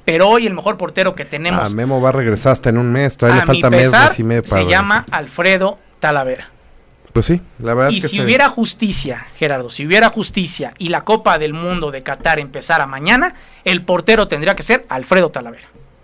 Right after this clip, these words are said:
Speaker 2: A Corona ya lo descartas.
Speaker 1: Nah, Corona ya está muerto. Perdón, deportivamente hablando, Corona.
Speaker 2: Ya, y más con el error que tuvo el fin de semana, ¿no?
Speaker 1: Pues yo creo que Corona ya,
Speaker 2: Este
Speaker 1: ya pasó su tiempo, tiene su medalla de oro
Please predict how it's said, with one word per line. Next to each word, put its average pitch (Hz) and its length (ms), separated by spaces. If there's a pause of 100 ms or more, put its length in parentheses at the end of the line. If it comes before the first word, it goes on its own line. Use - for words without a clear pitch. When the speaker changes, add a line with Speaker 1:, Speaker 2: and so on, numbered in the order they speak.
(800)
Speaker 2:
A 131 160
Corona 151 360
ya 143 120
lo 135 100
descartas. - 520
Speaker 1:
Nah, 180 260
Corona 185 320
ya 151 140
está - 180
muerto. - 320
Perdón, 165 480
deportivamente 170 640
hablando, 185 360
Corona. 151 560 (640)
Speaker 2:
Ya, 117 180 (180)
y 139 140
más 160 220
con 143 160
el 113 140
error 117 280
que 123 100
tuvo 113 280
el 101 80
fin 110 180
de 101 60
semana, 92 420
¿no? 101 180 (320)
Speaker 1:
Pues - 500
yo 247 140
creo 185 140
que 180 140
Corona 175 340
ya, 160 200
Speaker 2:
Este 156 100
Speaker 1:
ya 170 120
pasó 165 220
su 139 120
tiempo, 226 400
tiene 156 200
su - 120
medalla 147 320
de 156 80
oro 196 220